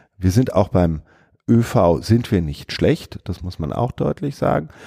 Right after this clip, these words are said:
aber auch da haben wir ja die Möglichkeit, uns noch nach oben zu entwickeln, jetzt durch die neue Straßenbahnlinie sechs, durch die Linie eins fünf, durch die Qualitätssteigerung bei den Straßenbahnwägen,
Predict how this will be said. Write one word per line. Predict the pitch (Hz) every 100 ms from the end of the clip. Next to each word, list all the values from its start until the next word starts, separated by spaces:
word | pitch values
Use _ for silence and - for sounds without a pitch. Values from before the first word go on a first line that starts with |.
| -
aber | - - -
auch | 107 -
da | 113 139 143
haben | 117 107
wir | 95
ja | 87
die | 92
Möglichkeit, | 90 95 104 - 90 -
uns | 92 -
noch | 92 90
nach | 90 -
oben | 110 107 92 -
zu | 87
entwickeln, | 90 143 143 110 87
jetzt | 87 - -
durch | 87
die | 85
neue | 85 82 85
Straßenbahnlinie | - 90 101 - 85 85 80 80 82 87
sechs, | 123 - -
durch | 90 -
die |
Linie | 82 85 85 67
eins | - 104 -
fünf, | - 143 143 - - - -
durch | 95 -
die | 92
Qualitätssteigerung | 80 - - 110 98 - 127 - - 110 107 107 95 95 95
bei | 92 90
den | 87
Straßenbahnwägen, | - - 110 139 123 120 107 107 95 104 113 113